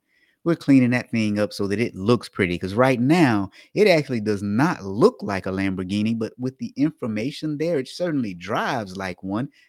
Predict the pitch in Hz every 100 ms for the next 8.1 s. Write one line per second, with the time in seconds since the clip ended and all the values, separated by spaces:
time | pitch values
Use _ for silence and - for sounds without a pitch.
0 | _ 92 90 85 85 80 117 87 - 85
1 | 90 101 - - - - - - - -
2 | - - - 202 170 - _ _ _ 196
3 | 269 208 170 147 139 135 127 139 135 117
4 | - 147 143 139 - _ _ _ _ _
5 | _ _ _ 147 131 80 73 _ _ _
6 | _ _ _ _ _ _ _ - - -
7 | - _ _ _ - 101 135 156 151 147